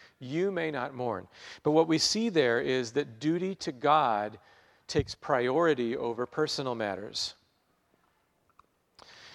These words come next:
As the story continues then, verses eight through eleven, we get this instruction regarding alcohol.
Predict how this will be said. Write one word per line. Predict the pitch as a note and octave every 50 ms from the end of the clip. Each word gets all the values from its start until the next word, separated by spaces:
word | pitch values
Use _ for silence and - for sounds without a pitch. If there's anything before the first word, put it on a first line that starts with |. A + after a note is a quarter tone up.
| - - -
As | D3 D3+ C3+
the | C3+ D3+
story | - - G3 G3 F#3+ F#3
continues | F3 - F3 D3+ - F#3 F#3+ F3 D#3 D3 C#3 B2+
then, | C#3+ C3+ C3 C3
verses | B2+ D3+ D3 - - C#3 C3+ -
eight | D#3+ D3+ F3+ F3
through | - - D#3 D3
eleven, | C3+ B2+ C#3 D3+ D#3 C#3+ C#3 B2+
we | C3 C3+
get | B2+ C#3 B2+ -
this | C#3 A#2+ - -
instruction | B2 A#2+ - - - F3+ F#3 - - - D3 C3+ B2
regarding | A#2+ A#2+ B2 B2 C#3+ B2 B2 A#2+ A#2+ A#2 D3+
alcohol. | C#3+ D#3 E3+ G3 - - D#3 A#2+ A2 F#2 F#2+ - - -